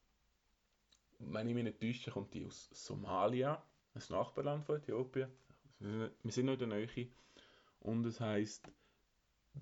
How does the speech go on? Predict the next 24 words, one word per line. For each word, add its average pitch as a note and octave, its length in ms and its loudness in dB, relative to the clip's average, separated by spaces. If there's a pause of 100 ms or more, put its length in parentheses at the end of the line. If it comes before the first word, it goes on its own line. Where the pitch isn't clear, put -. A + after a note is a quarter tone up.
(400)
Doyo. G#2 560 0 (2000)
Glaub. - 460 -6 (320)
<laughs> - 720 -2
Ist B2+ 160 0
ein - 60 -12
cooles F3+ 300 4
Lied. C#3+ 360 2 (180)
Hat A#2 200 -2
auch G#2 240 2
der A2 120 -2
eine A2+ 280 -6
Zivi C3 260 2
mal B2+ 180 4
abgelassen. B2 460 4 (240)
Ich G#2 80 -8
hab's A2 140 -10
vorher A2 180 2
nicht A2 200 -4
gekannt. A#2 360 -4 (760)
Ähm, G#2 260 -2
ist G2+ 80 -2
wirklich A#2 200 -2
noch G#2+ 220 -4
cool. C#3+ 200 2